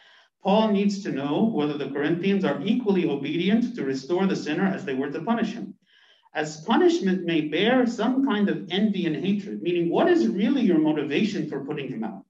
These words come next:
Was your motivation for putting him out really an act of love? Because you really wanted what's best for him? Or are you putting him out because you hate him? Are you putting him out because you judge him? Are you putting him out because you despise him? Because if it is the case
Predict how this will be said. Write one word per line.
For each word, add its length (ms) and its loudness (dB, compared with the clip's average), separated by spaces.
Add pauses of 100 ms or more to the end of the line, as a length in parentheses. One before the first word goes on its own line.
(120)
Was 180 -10
your 160 4
motivation 640 2
for 160 -6
putting 200 -2
him 120 -2
out 240 -4
really 280 4
an 180 -4
act 220 -6
of 100 -8
love? 340 -6 (560)
Because 240 -8
you 60 -4
really 260 0
wanted 300 2
what's 160 -4
best 260 -2
for 100 -8
him? 340 -4 (520)
Or 200 6
are 60 4
you 140 4
putting 220 4
him 120 4
out 180 4
because 280 -4
you 60 -10
hate 200 -6
him? 220 -16 (540)
Are 60 -8
you 140 -6
putting 200 4
him 120 4
out 180 2
because 300 -6
you 100 -14
judge 300 -8
him? 180 -20 (200)
Are 60 -8
you 120 -6
putting 220 4
him 160 2
out 320 0
because 260 -6
you 80 -12
despise 540 -8
him? 140 -20 (680)
Because 260 0
if 100 0
it 100 6
is 140 2
the 120 0
case 540 0